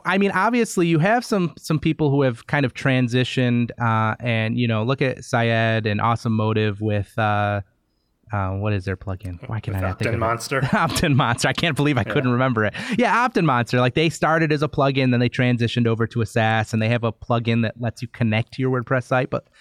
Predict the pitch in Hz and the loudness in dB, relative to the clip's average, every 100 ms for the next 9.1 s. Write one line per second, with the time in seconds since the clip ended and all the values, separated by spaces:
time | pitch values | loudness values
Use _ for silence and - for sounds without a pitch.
0 | _ - 139 120 160 147 104 - 107 101 | _ -2 0 2 2 0 -2 0 0 0
1 | 98 98 104 95 101 98 98 104 107 101 | -2 -2 -4 -2 -4 -4 -2 -2 -2 -2
2 | 117 110 113 - 156 147 95 - - - | -2 0 -2 -4 -2 -2 -2 -8 -14 -20
3 | - - - - 135 123 123 120 120 120 | -20 -20 -20 -6 0 2 4 4 2 0
4 | - 160 185 220 208 170 156 147 131 123 | 0 2 2 2 0 0 0 0 0 0
5 | 120 - 131 110 123 123 117 127 120 139 | 0 0 0 2 2 2 0 0 0 0
6 | - 117 127 139 175 214 170 156 151 139 | 0 0 0 0 2 0 0 0 0 0
7 | 147 127 120 110 117 139 127 123 156 160 | 2 2 2 0 0 -2 0 0 2 2
8 | 135 127 - 120 143 196 175 131 127 135 | 0 -2 -4 -4 0 2 2 2 2 0
9 | 127 | 0